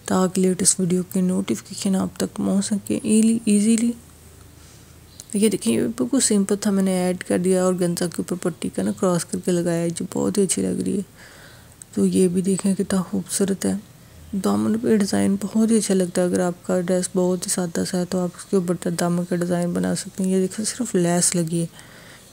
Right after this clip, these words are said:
ये दोनों less हैं, दो लेसों का इस्तेमाल किया गया है।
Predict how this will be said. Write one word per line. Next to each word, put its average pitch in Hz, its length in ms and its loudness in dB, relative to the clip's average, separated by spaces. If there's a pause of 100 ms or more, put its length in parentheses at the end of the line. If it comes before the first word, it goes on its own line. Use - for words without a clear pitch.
(140)
ये - 60 -2
दोनों 214 320 2
less 185 340 2
हैं, 175 180 -2 (200)
दो 196 260 4
लेसों 180 320 2
का 180 140 0
इस्तेमाल 180 400 0
किया 180 260 -2
गया 175 180 -2
है। 170 100 -4